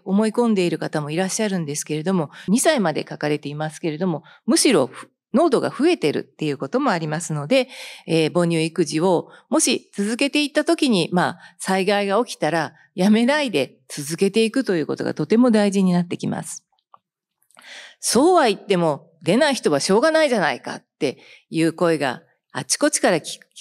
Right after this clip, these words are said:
聞くんですけれども、特に災害になるとストレスで出なくなるでしょっていう危険があった時には、このおっぱ-、あの、母乳を一時的に外に出す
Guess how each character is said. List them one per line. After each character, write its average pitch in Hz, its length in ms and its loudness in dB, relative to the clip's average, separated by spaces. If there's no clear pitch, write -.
聞 170 60 0
く 156 40 0
ん 151 60 -2
で 131 80 -2
す - 100 -4
け 143 120 -4
れ 135 60 -4
ど 139 100 -8
も、 131 140 -10
特 320 260 -2
に 190 180 0
災 202 300 0
害 254 240 2
に 254 100 0
な 262 120 2
る 214 120 -2
と 170 100 -4
ス - 120 -8
ト 311 120 0
レ 311 80 0
ス 214 120 -4
で 170 100 0
出 202 120 2
な 370 120 2
く 349 100 -2
な 240 140 2
る 208 100 -2
で 165 120 -2
し 208 120 -2
ょ 226 140 2
っ - 60 -4
て 247 120 -2
い 233 100 0
う 233 40 -2
危 - 100 -4
険 349 240 0
が 339 160 2
あ 359 40 2
っ 349 100 -4
た 262 120 0
時 196 240 -4
に 165 140 -4
は、 175 300 -2
こ 185 140 -6
の 170 240 -4
お 269 80 2
っ 269 60 -12
ぱ-、 - 260 -6
あ 190 60 0
の、 160 180 -2
母 185 160 2
乳 302 200 2
を 269 320 0
一 226 280 0
時 339 140 2
的 320 240 0
に 269 160 -6
外 - 460 0
に 240 140 -2
出 202 120 0
す 147 260 -6